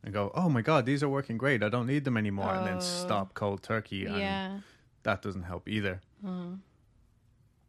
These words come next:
Speaker 1: Again, this is <laughs> not
Speaker 2: We're
Speaker 1: a fucking, I'm not a doctor.
Speaker 2: We're
Speaker 1: I
Speaker 2: not
Speaker 1: just,
Speaker 2: professionals, people. We're
Speaker 1: this
Speaker 2: just
Speaker 1: is
Speaker 2: having
Speaker 1: thi-
Speaker 2: a conversation.
Speaker 1: Yeah, from what I have read.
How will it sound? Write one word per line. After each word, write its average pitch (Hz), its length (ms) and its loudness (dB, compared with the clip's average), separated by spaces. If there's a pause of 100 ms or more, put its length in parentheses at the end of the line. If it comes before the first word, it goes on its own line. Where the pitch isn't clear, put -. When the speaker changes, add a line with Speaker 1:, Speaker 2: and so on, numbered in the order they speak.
(260)
Speaker 1:
Again, 107 420 0 (800)
this - 320 -4
is - 100 -6
<laughs> - 80 -4
not 139 140 6
Speaker 2:
We're 101 60 4
Speaker 1:
a 101 40 0
fucking, 113 440 0
I'm 104 200 0
not 104 180 2
a 101 60 -2
doctor. 101 580 0
Speaker 2:
We're 208 80 -2
Speaker 1:
I 214 40 0
Speaker 2:
not 233 120 4
Speaker 1:
just, 214 80 -2
Speaker 2:
professionals, 233 680 0
people. 196 380 -4
We're 185 60 -4
Speaker 1:
this 185 80 -2
Speaker 2:
just - 120 -4
Speaker 1:
is - 40 -12
Speaker 2:
having 202 280 8
Speaker 1:
thi- 202 40 0
Speaker 2:
a 190 40 0
conversation. 190 760 0
Speaker 1:
Yeah, 98 280 4 (340)
from 120 280 0
what 127 200 4
I 113 120 2
have 95 260 -4
read. 95 280 -2